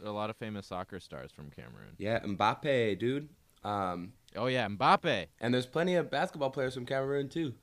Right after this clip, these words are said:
Speaker 2: Joel Embiid, Luc Richard, Luc Richard Mbah a Moute. Um,
Speaker 1: Do you f-, wait? Oh, so th-, is this why you love those guys?
Speaker 2: Yeah. Yeah.
Speaker 1: It, that's an interesting
Speaker 2: It's a big
Speaker 1: look
Speaker 2: part of it.
Speaker 1: into the psyche of Chilanga.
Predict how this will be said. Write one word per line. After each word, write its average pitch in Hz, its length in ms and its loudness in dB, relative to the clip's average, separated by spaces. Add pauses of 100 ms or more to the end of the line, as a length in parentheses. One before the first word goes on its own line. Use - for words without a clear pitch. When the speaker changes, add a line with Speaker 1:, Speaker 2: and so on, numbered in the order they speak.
(360)
Speaker 2:
Joel 104 280 0
Embiid, 147 1000 0 (300)
Luc 110 220 0
Richard, 104 560 0
Luc 127 320 2
Richard 120 340 2
Mbah 110 260 2
a - 20 0
Moute. 139 920 2 (460)
Um, 92 240 -2
Speaker 1:
Do 90 60 2
you 90 160 2 (120)
f-, 87 120 -14 (440)
wait? 123 380 -4
Oh, 127 180 2
so 123 220 -6
th-, 127 160 -2
is 123 120 -4
this 127 200 -6
why 143 120 0
you 135 160 -2
love 92 240 -6
those 110 180 -4
guys? 127 400 -6 (180)
Speaker 2:
Yeah. 92 280 0 (1000)
Yeah. 92 220 -4 (500)
Speaker 1:
It, 113 140 -12 (100)
that's 110 200 -8
an 117 80 -12
interesting 107 580 -8
Speaker 2:
It's 90 80 -6
a 107 40 -4
big 101 120 2
Speaker 1:
look 92 80 -2
Speaker 2:
part 92 180 0
of 87 100 -2
it. 90 140 -4
Speaker 1:
into 90 340 -8 (440)
the 92 100 -8
psyche 87 680 -10
of 85 180 -12
Chilanga. 90 500 -10